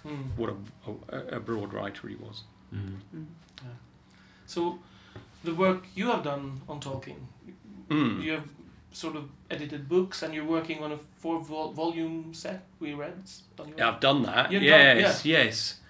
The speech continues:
Speaker 1: Yeah.
Speaker 2: So, yeah, so my, my plan, which
Speaker 1: Mm.
Speaker 2: again wasn't a plan, but it seems to have been one,
Speaker 1: Yeah.
Speaker 2: was that, um,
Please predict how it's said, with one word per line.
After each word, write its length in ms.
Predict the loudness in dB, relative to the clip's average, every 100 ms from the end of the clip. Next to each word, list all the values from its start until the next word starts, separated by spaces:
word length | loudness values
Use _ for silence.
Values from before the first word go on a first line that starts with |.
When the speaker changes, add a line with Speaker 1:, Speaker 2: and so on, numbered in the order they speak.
| -20 -20 -4
Speaker 1:
Yeah. 80 | 10
Speaker 2:
So, 160 | 12
yeah, 280 | 12 12 12
so 140 | 10 8
my, 340 | 12 12 10
my 240 | 6 4 4
plan, 640 | 2 6 8 10 6 2 -2
which 160 | 0 6
Speaker 1:
Mm. 40 |
Speaker 2:
again 200 | 8 8
wasn't 260 | 6 4 0
a 40 |
plan, 300 | 6 6 8
but 100 | 4
it 80 | 2
seems 220 | 6 6 4
to 80 |
have 60 | 0
been 240 | 4 6
one, 140 | 4 4
Speaker 1:
Yeah. 40 | 2
Speaker 2:
was 200 | 2 2
that, 260 | 2 2 4
um, 400 | 4 4 2